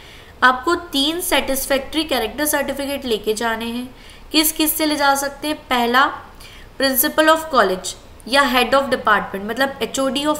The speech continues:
college या university जो आपने last attend की है। मान लीजिए अगर आपने पोस्ट ग्रेजुएशन किया है तो वहाँ के college या एचओडी का लेके जाना है आपको, principal का।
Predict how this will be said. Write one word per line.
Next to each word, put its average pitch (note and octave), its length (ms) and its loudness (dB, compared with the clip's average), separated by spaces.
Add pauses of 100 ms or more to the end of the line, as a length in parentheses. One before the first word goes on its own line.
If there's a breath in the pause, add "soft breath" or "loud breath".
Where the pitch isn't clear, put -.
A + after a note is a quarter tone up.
(140)
college A3+ 440 0
या B3+ 140 0
university A3 760 -4
जो C4+ 140 0
आपने C4+ 380 0
last A3+ 440 6
attend F#3 320 -6
की F#3 180 -14
है। F#3+ 140 -12 (560 loud breath)
मान C4 240 6
लीजिए D#4 240 0
अगर D#4+ 140 6
आपने D#4 240 0
पोस्ट C4+ 380 -4
ग्रेजुएशन D4+ 560 0
किया C#4+ 240 0
है C#4 120 0
तो C#4+ 160 -4
वहाँ A#3 400 0
के C4+ 160 0
college A#3+ 440 0
या C#4 100 4
एचओडी B3 400 -2
का C4+ 140 -2
लेके C4 300 -4
जाना B3 240 -2
है B3+ 80 0
आपको, B3+ 220 -6
principal B3 600 -4
का। C4 160 -2